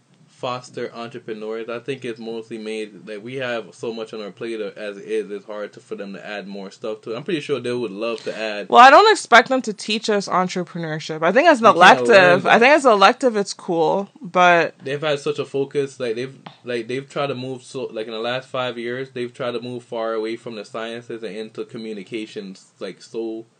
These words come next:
Speaker 1: so much. You could notice it in the curriculum.
Speaker 2: I feel like professional development is what's lacking. I feel like,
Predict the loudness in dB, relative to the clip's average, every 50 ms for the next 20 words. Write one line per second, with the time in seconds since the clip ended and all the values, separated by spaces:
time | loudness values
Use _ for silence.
0 | _ _ _ _ -14 -12 -10 -10 -10 -10 -10 -12 -10 -10 -12 -12 -14 -16 -18 -10
1 | -8 -8 -8 -8 -8 -8 -8 -8 -8 -10 -10 -10 -10 -8 -8 -10 -14 -14 -14 -10
2 | -8 -8 -10 -8 -10 -12 -12 -2 4 6 6 6 6 6 6 6 8 8 6 4
3 | 2 0 0 0 2 4 4 4 4 4 0 0 0 0 0 -2 -4 -2 2 4
4 | 4 4 4 4 2 0 -4 -4 -2 -2 -4 -4 -4 -4 -6 -8 -4 -2 0 2
5 | 2 0 -2 -6 -10 -10 -10 -10 0 2 2 2 2 2 0 2 2 4 4 2
6 | 2 2 -2 -4 _